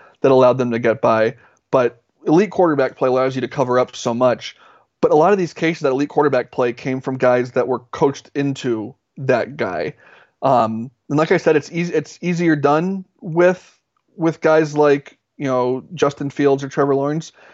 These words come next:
But even Joe Burrow was number two eighty nationally, um, when he came out. Um, and obviously didn't really make his,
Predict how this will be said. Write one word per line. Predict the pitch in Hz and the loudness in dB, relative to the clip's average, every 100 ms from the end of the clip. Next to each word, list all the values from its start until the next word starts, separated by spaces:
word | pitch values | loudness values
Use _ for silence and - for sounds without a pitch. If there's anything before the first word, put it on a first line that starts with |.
| _ | _
But | - | -4
even | 214 208 | 0 2
Joe | 170 | 2
Burrow | 160 151 190 | 4 4 4
was | 123 120 | 2 -2
number | 147 139 | -2 -4
two | - 143 | -2 0
eighty | 131 147 | 2 0
nationally, | 131 107 - 107 90 87 _ - | -2 -4 -6 -10 -10 -12 _ -6
um, | 131 117 117 117 | 0 0 0 -2
when | 139 | -2
he | 139 | 0
came | 135 143 120 | 0 -2 -2
out. | 101 85 - - - - | -2 -4 -8 -20 -20 -6
Um, | 123 113 117 | 0 2 2
and | 123 | 2
obviously | 123 123 - 127 120 | 4 2 2 2 2
didn't | 123 139 120 | 4 0 2
really | 131 131 | 2 4
make | 131 127 | 2 -2
his, | - 127 123 | -2 -4 -4